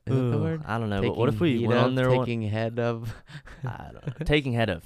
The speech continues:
Speaker 2: maybe.
Speaker 1: No.
Speaker 2: <laughs> I'm like,
Speaker 1: Don't
Speaker 2: "You're
Speaker 1: make a
Speaker 2: taking
Speaker 1: statement.
Speaker 2: charge. I'm taking charge."
Speaker 1: No, no, no. It's like whenever someone, you know, in the office,
Speaker 2: Heads
Speaker 1: he
Speaker 2: up.
Speaker 1: heeds your advice.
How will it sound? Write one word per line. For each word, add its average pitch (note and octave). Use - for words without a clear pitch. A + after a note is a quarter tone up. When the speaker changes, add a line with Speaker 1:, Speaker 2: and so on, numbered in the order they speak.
Speaker 2:
maybe. F#2
Speaker 1:
No. C#3+
Speaker 2:
<laughs> -
I'm A2
like, A2+
Speaker 1:
Don't D#3
Speaker 2:
"You're C#3+
Speaker 1:
make D3
a E3
Speaker 2:
taking C#3+
Speaker 1:
statement. B2+
Speaker 2:
charge. A2
I'm A2
taking A#2+
charge." F2+
Speaker 1:
No, E3
no, D#3+
no. C#3+
It's B2
like C3+
whenever C3+
someone, A2+
you D#3
know, E3+
in D#3+
the D3
office, C#3
Speaker 2:
Heads G#2+
Speaker 1:
he A2
Speaker 2:
up. A2
Speaker 1:
heeds B2+
your B2
advice. G#2